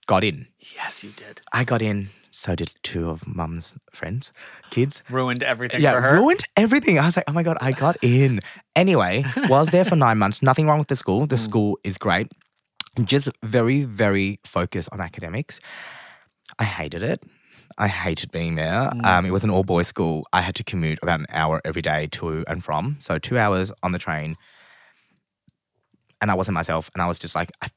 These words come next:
Speaker 1: fucking hate this." Like,
Speaker 2: Yeah.
Speaker 1: I, like, it's nothing to do with the school. It had to do with me and my
Speaker 2: Sure.
Speaker 1: experience and what I was going through and what I, I was doing. So I said to Mum, "I don't wanna be here anymore." This was about six months into the, the schooling year. And I was like,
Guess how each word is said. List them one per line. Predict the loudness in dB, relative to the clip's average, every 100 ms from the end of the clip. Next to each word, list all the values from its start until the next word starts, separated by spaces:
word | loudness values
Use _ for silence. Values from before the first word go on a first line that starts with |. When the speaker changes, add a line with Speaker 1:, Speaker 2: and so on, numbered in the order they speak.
| _
Speaker 1:
fucking | -6 -4 -8
hate | -8 -12 -12
this." | -14 -12 -8
Like, | -4 -2
Speaker 2:
Yeah. | -2
Speaker 1:
I, | -2 -2
like, | -6 -6
it's | -14 -20 -20 _
nothing | -2 0 2 2
to |
do | 2 2
with | 0
the |
school. | -2 -2
It | 0
had | -4
to | -6
do | -6
with | -6 -4
me | -4 -4 -4
and | -2
my | 0 0
Speaker 2:
Sure. |
Speaker 1:
experience | -2 -10 -14 -12 -12 -14 _ _
and | -8 -2
what | 0
I |
was | -2 -2
going | -4 -4
through | -4 -4
and |
what | -4 -6 -10 _
I, | 0
I | 0
was | -2
doing. | -6 -12 -14 _ _ -6
So | -2
I | 0
said | 0
to | 2
Mum, | 2 0 -6 -20 -20 -20 -20 _ _
"I | 2
don't | 4
wanna | 4 2
be | 0
here | 0 -2
anymore." | -2 -2 -2 -2 0 0
This | -2 -6
was | -8
about | -8 -10
six | -12 -12
months | -12 -10
into | -8 -8
the, | -8 -8 -8 -12
the | -8 -8
schooling | -6 -4 -4 -2
year. | -2
And | 0 0
I |
was |
like, | 0